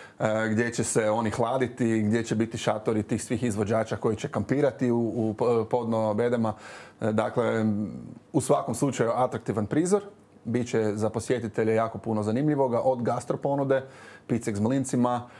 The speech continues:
em, od Ojak se okreće, dakle, razno razne, em, delicije načina kuhanja kak je bilo to u ono doba.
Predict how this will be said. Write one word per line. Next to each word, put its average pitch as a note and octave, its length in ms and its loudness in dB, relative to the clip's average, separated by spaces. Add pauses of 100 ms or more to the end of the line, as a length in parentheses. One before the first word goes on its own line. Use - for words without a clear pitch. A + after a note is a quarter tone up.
(300)
em, G#2 520 2
od A2+ 160 0
Ojak A#2 220 0
se - 140 0
okreće, G#2+ 760 0
dakle, G#2+ 580 0 (200)
razno A#2 320 0
razne, G#2+ 640 0
em, G#2 800 -4
delicije A#2 640 0 (760)
načina A2 600 0
kuhanja G#2+ 380 0
kak G#2 240 -4
je G2 40 -2
bilo G#2 220 -2
to G#2 120 -4
u G2+ 160 -4
ono G2+ 120 -8
doba. C#3 320 0